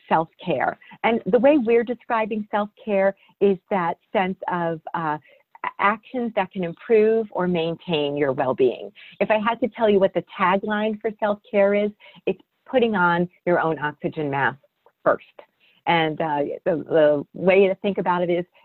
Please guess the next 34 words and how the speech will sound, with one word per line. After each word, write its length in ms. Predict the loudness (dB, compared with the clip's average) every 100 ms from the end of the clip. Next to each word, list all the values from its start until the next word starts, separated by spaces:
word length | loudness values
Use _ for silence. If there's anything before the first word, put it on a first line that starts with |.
| -10
um, 240 | -8 -10 -6
you 80 | -6
have 220 | -4 -2
to 160 | 0 0 -2 -2
nourish 420 | 0 2 0 -4 -10
to 100 | -14 -8
flourish. 360 | -2 -2 -2 -10 -20 -20 -20 _
So, 80 | -2 -2 _
uh, 220 | -2 0 -2 0
self-care, 680 | 0 0 _ -2 2 2
those 200 | 2 0 -2
actions 460 | -4 -6 _ -6 -2 -4
are 120 | 0
really, 400 | 2 2 4 0 -2 -10
um, 180 | -6 -6 -6
we'll, 200 | -6 0
we'll, 240 | 0 0 -2
uh, 180 | -2 0
go 180 | 2 2
through 140 | 0 -2
some 160 | 0 -2
of 80 | 0
the 120 | 0
domains 560 | 2 2 2 0 0 -2
of 120 | -4 -4
self-care. 540 | -6 -6 -8 -6 -6 _ _ _ _ _ _ _ _ _ _ _ _ _ _ _ _ _ _ _ _ _ -20 -12 2
So 80 | 4
there 120 | 4
are 120 | 2 0
five 400 | 2 4 2 2
domains 480 | 4 6 4 4 0
of 80 | -2
self-care. 540 | 0 -2 -2 0 0 0
Again, 500 | -2 2 4 4 2